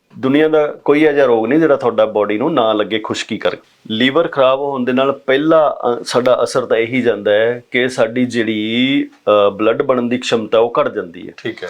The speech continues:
Speaker 1: ਬਲੱਡ ਘਟਣ ਦੇ ਨਾਲ ਸਾਡੀ ਭੁੱਖ ਘਟ ਗਈ, ਡਾਈਜੈਸਟਿਵ ਸਿਸਟਮ ਸਾਡਾ ਵੀਕ ਹੋ ਗਿਆ। ਉਹ ਹੋਣ ਕਰਕੇ ਸਭ ਤੋਂ ਪਹਿਲਾ ਰੋਗ ਜਿਹੜਾ ਹੁੰਦਾ, ਉਹ ਹੁੰਦਾ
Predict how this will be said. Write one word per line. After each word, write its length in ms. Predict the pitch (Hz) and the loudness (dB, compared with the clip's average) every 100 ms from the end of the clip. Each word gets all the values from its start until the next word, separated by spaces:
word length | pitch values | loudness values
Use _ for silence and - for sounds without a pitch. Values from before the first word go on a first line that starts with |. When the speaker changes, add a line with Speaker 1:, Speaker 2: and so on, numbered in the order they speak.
| 87 107 | -14 -6
Speaker 1:
ਬਲੱਡ 300 | 107 110 - 160 | -2 -2 -2 -6
ਘਟਣ 220 | - 120 | -4 -4
ਦੇ 120 | 131 | -4
ਨਾਲ 560 | 131 127 120 123 131 127 _ _ _ | -2 0 0 -2 -6 -14 _ _ _
ਸਾਡੀ 340 | - 123 117 127 | -2 -2 0 -2
ਭੁੱਖ 300 | 123 104 120 | -2 -2 -2
ਘਟ 240 | 147 123 | 0 0
ਗਈ, 380 | 113 123 123 127 - | -2 -2 -4 -6 -2
ਡਾਈਜੈਸਟਿਵ 520 | 117 113 110 - 135 | -2 0 -4 -4 -4
ਸਿਸਟਮ 440 | 127 120 104 127 120 | -2 -4 -4 -4 -2
ਸਾਡਾ 260 | 127 123 | 2 2
ਵੀਕ 300 | 120 120 127 | 2 -2 -2
ਹੋ 140 | 131 120 | 0 0
ਗਿਆ। 280 | 120 123 123 | 2 2 0
ਉਹ 380 | - 120 131 | -2 -2 0
ਹੋਣ 200 | 127 123 | 0 0
ਕਰਕੇ 640 | 120 123 - 131 127 123 - _ _ _ | 0 -2 -4 -6 -6 -6 -12 _ _ _
ਸਭ 180 | - 127 | -2 0
ਤੋਂ 180 | - 127 | 0 0
ਪਹਿਲਾ 320 | 127 127 120 | 2 4 4
ਰੋਗ 240 | 113 113 | 4 0
ਜਿਹੜਾ 220 | 110 110 | 0 2
ਹੁੰਦਾ, 280 | 107 107 107 | 2 2 2
ਉਹ 300 | - 120 117 | 2 0 -2
ਹੁੰਦਾ 300 | 104 113 - | 0 -2 -4